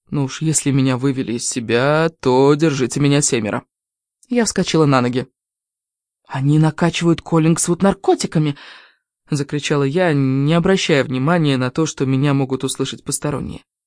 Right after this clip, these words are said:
"Они дают ей хлоралгидрат, а теперь она исчезла, как и другие. Наверное, они убили ее". "Флавия, послушай меня". "Нет".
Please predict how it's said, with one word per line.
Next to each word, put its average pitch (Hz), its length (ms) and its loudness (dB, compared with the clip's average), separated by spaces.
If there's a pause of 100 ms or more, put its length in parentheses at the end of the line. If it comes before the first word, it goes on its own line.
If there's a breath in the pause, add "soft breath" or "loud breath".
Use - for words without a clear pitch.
(120)
"Они 156 480 2
дают 151 460 -2
ей 135 220 -2
хлоралгидрат, 160 1120 -2 (520 soft breath)
а 151 120 -6
теперь 269 260 -2
она 392 180 -2
исчезла, 240 520 -4 (360)
как 147 180 -4
и 147 40 0
другие. 143 420 0 (440)
Наверное, 139 360 -2
они 151 160 8
убили 226 340 4
ее". 151 340 0 (1040)
"Флавия, 151 600 -2
послушай 160 680 2
меня". 127 320 -2
"Нет". 147 840 -2